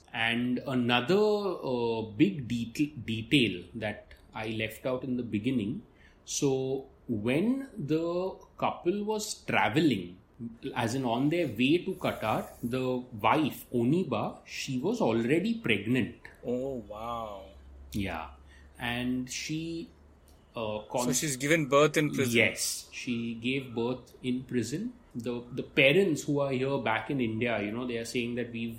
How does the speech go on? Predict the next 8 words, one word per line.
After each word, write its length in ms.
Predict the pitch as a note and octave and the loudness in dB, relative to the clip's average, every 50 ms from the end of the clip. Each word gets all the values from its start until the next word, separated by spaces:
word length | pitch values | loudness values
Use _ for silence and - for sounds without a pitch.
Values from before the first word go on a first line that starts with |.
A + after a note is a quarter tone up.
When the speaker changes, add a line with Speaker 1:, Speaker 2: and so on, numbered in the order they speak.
| - - - | -14 -18 -16
Speaker 1:
she's 280 | - - - A#2+ A2+ A2 | -12 -6 -6 -6 -4 -2
given 300 | A2+ A#2 A2+ B2+ B2+ A#2+ | -4 -2 -2 0 -2 -2
birth 460 | G#2+ A#2+ A#2 A#2+ B2 - - - - - - - - - | -2 -2 -2 -2 -4 -6 -12 -20 -20 -20 -20 -16 -8 -4
alone 460 | B2 A2+ A2+ B2+ C#3 D#3 E3 D#3+ D3 | -2 2 4 6 6 6 6 4 4
in 100 | C#3 B2+ B2+ | 2 0 -2
a 60 | B2 | -2
foreign 440 | - - A#2+ G#2+ G#2+ A#2 C3 C3 C3 | -2 0 0 0 0 -2 -4 -4 -2
country, 560 | - A#2+ A2 G#2+ - C#3 D#3 G3 B3 - | -2 -2 -2 -2 -4 -6 -6 -6 -6 -8